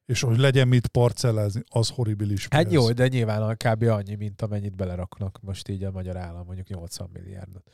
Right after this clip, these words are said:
Speaker 1: Szeri-, de lehet, figyelj, lehet, hogy én tévedek, hogy ezt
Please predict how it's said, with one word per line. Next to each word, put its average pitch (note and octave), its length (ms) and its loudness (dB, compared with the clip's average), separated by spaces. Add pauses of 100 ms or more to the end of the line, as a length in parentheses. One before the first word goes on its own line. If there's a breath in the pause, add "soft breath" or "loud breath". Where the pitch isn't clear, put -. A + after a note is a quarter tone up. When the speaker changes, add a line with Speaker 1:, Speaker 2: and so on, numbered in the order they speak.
Speaker 1:
Szeri-, - 440 0
de D3+ 260 -4 (360)
lehet, C3+ 320 2
figyelj, C#3+ 400 2 (120)
lehet, C#3 340 2
hogy A#2+ 120 -2
én B2 180 4
tévedek, A#2+ 680 2
hogy A2+ 220 -2
ezt A2+ 320 -2